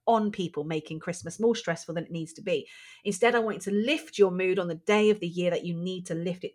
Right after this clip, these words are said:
the most, which this year will be Monday, the sixteenth of January, officially Blue Monday. And on Blue Monday, I have an extravaganza of a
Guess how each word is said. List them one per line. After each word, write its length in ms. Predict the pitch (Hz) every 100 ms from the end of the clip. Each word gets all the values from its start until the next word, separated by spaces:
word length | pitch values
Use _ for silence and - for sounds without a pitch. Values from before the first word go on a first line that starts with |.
| -
the 60 |
most, 460 | 160 170 147 135 - - - -
which 220 | 175 -
this 200 | 220 -
year 120 | 196
will 80 | 180
be 160 | 170
Monday, 480 | 165 170 208 233 254
the 80 | 247
sixteenth 560 | - - 233 - 233 247
of 80 |
January, 600 | 240 196 175 165 156 156 -
officially 760 | - - 254 - 208 160 120 - _ -
Blue 800 | 175 175 175 202 233 254 254 254
Monday. 580 | 233 196 175 127 85 - - -
And 80 | 175
on 120 | 185
Blue 220 | 180 226
Monday, 400 | 247 202 175 165 -
I 160 | 180 185
have 320 | 175 180 175
an 160 | 175 170
extravaganza 1400 | 180 - - 190 202 240 254 233 220 202 190 170 131 135 - - -
of 340 | 180 175 170 -
a 300 | 175 170 175